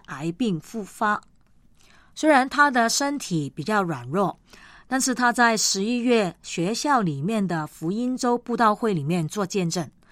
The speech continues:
很多人都受到感动和激励。当年呢，有两百四十七个学生表示决志要相信耶稣。杨老师称自己是阳光老师，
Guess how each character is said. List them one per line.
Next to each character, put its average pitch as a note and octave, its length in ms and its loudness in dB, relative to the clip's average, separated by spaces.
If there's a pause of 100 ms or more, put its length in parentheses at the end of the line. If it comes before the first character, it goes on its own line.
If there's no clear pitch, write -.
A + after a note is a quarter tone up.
(360)
很 F3+ 240 2
多 D4 180 4
人 A3 220 2
都 B3 180 2
受 A#3 200 0
到 G#3+ 240 2
感 B2 380 -6
动 G3 340 2
和 D#3 280 -8 (140)
激 A3+ 200 -4
励。 G3+ 260 0 (1200)
当 F4 220 6
年 A#3+ 180 4
呢， A3+ 220 4 (260)
有 F3+ 340 2 (300)
两 A#3 340 0
百 D#3 280 4
四 - 200 2
十 A3 140 0
七 B3+ 240 0
个 G#3+ 260 0 (100)
学 - 280 -4
生 A3 260 0 (520)
表 C#3 240 -2
示 G#3 340 0 (240)
决 E3 300 -2
志 A3+ 280 -2
要 G#3 180 2
相 G#3+ 260 -2
信 G#3 240 -2
耶 G3+ 100 0
稣。 F#3+ 280 -4 (1200)
杨 A3+ 160 2
老 C4 160 4
师 C4+ 220 0
称 C#4 180 -4
自 C#4+ 160 -2
己 E3 200 -2
是 A3 260 0
阳 E3 280 -2
光 A#3+ 280 2
老 C#3 200 -6
师， G#3 320 -4